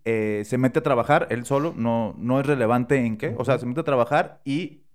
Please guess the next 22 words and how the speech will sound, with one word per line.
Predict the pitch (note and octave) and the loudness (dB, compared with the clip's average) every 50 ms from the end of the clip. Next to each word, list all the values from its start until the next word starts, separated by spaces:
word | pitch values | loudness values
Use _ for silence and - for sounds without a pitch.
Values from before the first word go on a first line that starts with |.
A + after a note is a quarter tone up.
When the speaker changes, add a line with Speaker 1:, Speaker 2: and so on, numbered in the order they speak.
| - - | -20 -20
Speaker 1:
vuelve | A#2+ A#2 A#2+ C3+ C3+ C#3 D3 D3+ | -8 -2 0 2 2 4 4 2
a | C#3+ | 2
retomar | C#3 - - A2+ B2 C3 C3+ | 0 0 0 0 2 2 2
y | C#3 | 0
dice, | C3+ C3 - C3+ B2+ A#2 | -2 -2 -2 -4 -4 -4
"Yo | A2+ A#2 B2+ B2+ | -2 -2 -4 -2
sí | A#2+ - A#2+ | -4 -6 -10
quiero | - - A2+ A2+ A#2+ | -6 -2 0 0 0
estudiar". | A2+ - - - A2 A#2 C3 C3 B2 - - - - - - - - - - | -2 -4 -8 -10 -4 -2 -2 -2 -2 -4 -8 -20 -20 -20 -20 -20 -20 -16 -4
Y | - D3 D#3+ | 2 4 4
entonces | E3 E3 D#3 F3 F3 E3+ D#3 D#3 D#3+ D#3 D#3+ | 4 4 4 4 4 4 4 4 2 2 2
se | D3 B2 | 2 4
va | A#2+ B2 B2+ C3+ - | 4 4 2 2 0
a | C3+ | 0
Milán | C3 C3+ C#3+ C#3+ D3 E3 F3 F3 E3 D#3 - - - - - - - - - - - - - | 0 0 0 2 2 2 2 0 -2 -4 -8 -16 -20 -20 -20 -20 -20 -20 -20 -20 -20 -6 0
a | B2+ B2+ A#2+ | 2 2 2
estudiar | A#2+ A#2+ - - A2+ A2 A2 A2+ A2+ A#2 | 0 -2 -6 -10 -6 -2 0 0 2 2
a | B2 | 0
Milán, | B2+ C3 C3 C3+ C#3 C#3+ D#3 D#3+ - - - | 0 0 0 0 0 0 0 -4 -6 -8 -6
eh, | G#2 G2+ G2+ G2+ G2 G2 G2 F#2+ G2 G2 F#2+ G2 G2+ - | -4 -2 -2 -2 -2 -2 -2 -2 -2 -2 -2 -2 -2 -2
finanzas, | - B2+ B2+ B2+ C#3+ D#3 D#3 D3 C#3 - G#2+ F#2 E2+ | 0 2 4 6 8 8 8 6 4 2 -2 -2 -4
güey. | F2 E2+ E2 D2+ | -6 -8 -10 -10